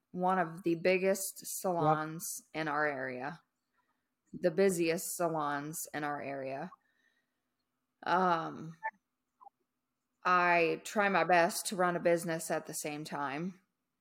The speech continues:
Speaker 1: I try my best to be a part of the Unity
Speaker 2: Yep.
Speaker 1: Project. Uh, we record a podcast. Um,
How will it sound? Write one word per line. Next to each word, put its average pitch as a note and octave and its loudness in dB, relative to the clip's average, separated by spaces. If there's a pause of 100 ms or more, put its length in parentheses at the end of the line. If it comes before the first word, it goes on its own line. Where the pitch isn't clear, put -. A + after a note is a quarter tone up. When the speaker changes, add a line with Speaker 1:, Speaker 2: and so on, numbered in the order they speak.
(200)
Speaker 1:
I E3 0
try F#3 2
my E3 0
best E3 -2
to F#3+ -2
be F3+ 2
a E3+ 4
part D#3+ 0
of D3+ -4 (160)
the G3 -2
Unity D#3+ -2
Speaker 2:
Yep. E3 0
Speaker 1:
Project. D3+ -6 (760)
Uh, D#3 -2 (180)
we F3 4
record E3+ 0
a F3+ 0
podcast. D#3 -4 (760)
Um, D#3 -2